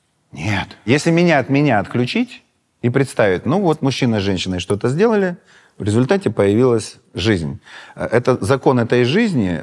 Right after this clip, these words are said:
просто сам по себе, он прост. Э, типа, кто-то должен после этих мужчин и женщины остаться и выполнить точно такой же закон. Вот. То есть это через нас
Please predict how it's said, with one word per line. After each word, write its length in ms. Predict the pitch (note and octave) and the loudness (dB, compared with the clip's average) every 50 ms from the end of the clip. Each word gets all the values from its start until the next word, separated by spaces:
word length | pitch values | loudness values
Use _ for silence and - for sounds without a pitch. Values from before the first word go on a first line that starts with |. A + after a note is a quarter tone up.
| C#2+ - | -8 -4
просто 380 | - C3 D#3 D3 - - B2+ | 0 0 0 0 2 0 -2
сам 240 | A#2 - C#3+ A#2+ A2 | 0 0 -2 -2 -2
по 80 | A2+ A2+ | -2 -4
себе, 480 | - - C#3+ D#3 G3 A3+ A3+ G3+ - - - - | -2 -2 -2 0 2 2 2 0 -2 -6 -10 -12
он 340 | B2 G#2+ F#2+ - E3 F3+ D3 | -10 -6 -2 0 0 0 0
прост. 380 | B2 - F#2+ F#2 E2+ - - - | 0 0 0 0 -2 -2 -6 -14
Э, 540 | - F2 F2 F2+ F#2+ F2+ F2+ F#2 F2 F2 F2 E2+ | -10 -4 -2 0 0 2 2 0 0 0 -2 -2
типа, 420 | - F#2+ F2+ - G2 F#2+ F#2 F2+ - | -4 -4 -2 0 0 0 0 -2 -4
кто-то 300 | - - D#3+ E3 D#3+ B2+ | -2 0 0 2 2 2
должен 300 | A2+ A#2 A#2+ G#2+ G#2+ G#2 | 0 0 0 0 0 -2
после 340 | - G#2+ G2 - G#2+ G#2+ G#2 - - - - - - | -4 -6 -4 -2 -2 -2 -2 -4 -10 -18 -18 -8 -4
этих 280 | - G#2+ E2+ G2+ - - | -2 0 0 0 0 0
мужчин 300 | G#2+ G#2 - - F#2 F#2+ | 0 -2 0 0 0 0
и 40 | G2 | 0
женщины 380 | F#2 G#2 F#2 E2+ - G2+ G2+ G#2+ | 0 0 -2 -2 -2 -2 -2 -2
остаться 540 | A#2+ A#2 - - A3+ A3+ - - E3+ E3+ D#3 - - - - - - | -2 -2 0 0 -2 -2 -2 -2 -2 -2 -4 -6 -12 -20 -12 -4 0
и 160 | C#3 B2+ B2 | 2 2 4
выполнить 480 | A#2 A2+ D#3 E3+ E3 C#3 C3+ C3 A2+ - | 4 4 2 2 2 2 2 0 0 0
точно 280 | - C3 - - A2 | 0 -2 -2 -2 -4
такой 260 | G2 F#2+ E2 - G2 F#2+ | -2 -2 0 0 0 0
же 120 | F#2 F2+ | 0 0
закон. 500 | E2+ F2 E2+ - - - - - - D#2+ - _ _ _ _ _ | -2 -2 -4 -4 -6 -8 -8 -8 -12 -16 -18 _ _ _ _ _
Вот. 420 | - G2 F2 F2 D#2 C2 - - - - | -8 -4 -2 0 0 -2 -4 -8 -6 0
То 80 | - | 0
есть 180 | A#2 G2+ - - - | 0 0 0 0 2
это 280 | D#3 F#3+ F3+ - E3+ C3+ | 2 2 2 2 0 -2
через 320 | - - B2 A#2+ G#2+ F#2+ | 0 -2 -2 0 0 0
нас 540 | G#2+ B2 D3+ F3 F3+ F#3 - - - - | 0 2 2 2 0 0 -2 -8 -14 -18